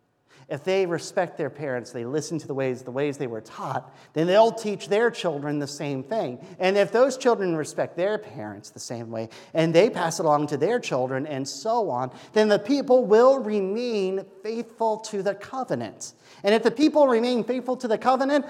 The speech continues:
then the promised land remains the land of milk and honey. But if you don't respect the ways of the old,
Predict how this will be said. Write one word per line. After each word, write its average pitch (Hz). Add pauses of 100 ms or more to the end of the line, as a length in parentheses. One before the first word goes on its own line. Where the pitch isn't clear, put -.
(200)
then 202
the 214
promised 240
land 208
remains 151
the 143
land 165
of 113
milk 151 (440)
and 123
honey. 123 (3250)
But 127
if 127
you 131
don't 143
respect 139
the -
ways 139
of 113
the 120
old, -